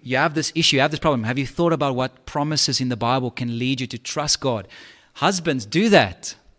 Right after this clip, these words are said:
Not just at family worship, not just at the family table, during the day.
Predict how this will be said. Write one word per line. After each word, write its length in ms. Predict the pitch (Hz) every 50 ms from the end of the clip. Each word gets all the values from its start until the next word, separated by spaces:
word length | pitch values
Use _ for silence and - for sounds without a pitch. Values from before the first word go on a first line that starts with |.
| _ _ _ _ _ _ _ _ _ _ _ _ _
Not 280 | - 147 202 247 247 -
just 280 | - - 220 240 226 -
at 180 | 202 190 -
family 360 | - 196 196 202 196 196 190
worship, 520 | 160 160 175 202 190 - - 113 - - - - - _ _
not 240 | - 160 214 233 -
just 520 | - - 180 220 240 208 - - - - - _ _ _ _ -
at 140 | 190 -
the 60 | - 180
family 380 | - 202 202 196 196 190 180
table, 540 | 180 - 220 233 247 233 175 131 113 - - _ 127 120 -
during 360 | 147 180 220 247 262 247 233
the 60 | 233
day. 640 | 185 160 196 214 247 247 202 127 101 95 87 90